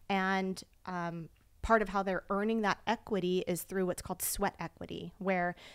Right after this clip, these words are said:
they are putting in their time, um, perhaps to run it day to day or to be the main point person for the company,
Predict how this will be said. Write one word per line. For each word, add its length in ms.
they 320
are 140
putting 340
in 80
their 120
time, 880
um, 340
perhaps 380
to 100
run 240
it 120
day 140
to 100
day 220
or 140
to 80
be 160
the 100
main 280
point 340
person 460
for 360
the 80
company, 640